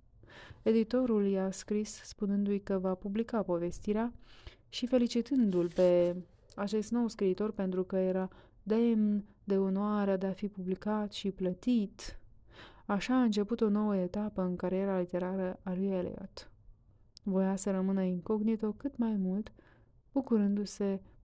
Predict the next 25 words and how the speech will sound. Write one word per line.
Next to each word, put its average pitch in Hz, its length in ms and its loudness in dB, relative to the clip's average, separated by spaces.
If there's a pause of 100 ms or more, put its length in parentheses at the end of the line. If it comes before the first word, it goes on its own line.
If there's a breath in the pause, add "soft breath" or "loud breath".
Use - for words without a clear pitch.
(180)
de 208 220 0
avantajele 190 640 0
de 185 80 2
a 180 80 0
fi 170 200 -8
anonimă 185 720 -2 (580)
și 185 760 -4 (260)
inaccesibilă. 208 1300 -6 (680 loud breath)
Pseudonimul 202 800 4
ei 175 440 0 (540)
i-a 202 160 2
permis 196 320 -2
să 240 100 0
transcende 180 1200 -2 (360 loud breath)
rolurile 185 640 2
de 180 160 -2
gen 185 340 0
victoriene 196 720 -2 (340 soft breath)
și - 200 -8
să-și 226 320 0
croiască 233 460 -2
o 226 100 4
sferă 233 360 -2
mai 214 340 0
largă 214 720 2